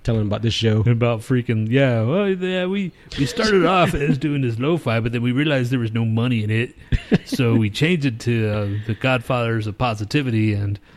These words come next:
Speaker 2: bam. It's like, "Let's, yeah, let's listen to all this old stuff and see what it's all about."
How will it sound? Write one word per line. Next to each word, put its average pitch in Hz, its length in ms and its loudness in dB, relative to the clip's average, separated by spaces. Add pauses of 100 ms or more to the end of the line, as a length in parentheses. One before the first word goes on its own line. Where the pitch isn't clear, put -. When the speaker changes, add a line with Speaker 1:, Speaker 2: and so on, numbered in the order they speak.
(400)
Speaker 2:
bam. 117 420 0 (1000)
It's - 120 -10
like, 120 120 0
"Let's, 180 240 -2
yeah, 226 220 4
let's 185 220 0
listen 208 260 -2
to 190 60 0
all 202 140 0
this 175 120 -2
old 226 460 0
stuff 120 320 0
and 113 100 0
see - 160 0
what 147 180 2
it's 135 200 -2
all 147 160 0
about." 135 400 2